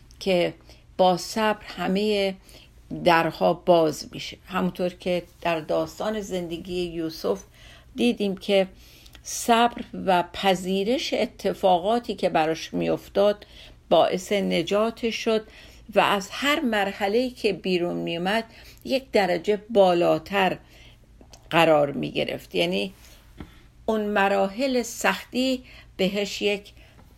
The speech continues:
خرد بیشتر و یک توانایی بیشتر و یک موقعیت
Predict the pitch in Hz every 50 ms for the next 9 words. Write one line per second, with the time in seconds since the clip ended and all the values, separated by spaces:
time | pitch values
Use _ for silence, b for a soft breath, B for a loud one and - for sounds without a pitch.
0 | - - - - - - - - 208 196 196 208 226 247 254 240 233 - 202 196
1 | - - - 202 185 185 175 170 170 170 175 175 - - - - 175 170 170 170
2 | 165 165 165 165 160 156 180 196 208 196 - - 160 - - - 175 180 180 170
3 | 165 165 160 160 170 180 180 185 175 165 160 156 - - 165 160 156 160 170 175
4 | - 185 175 170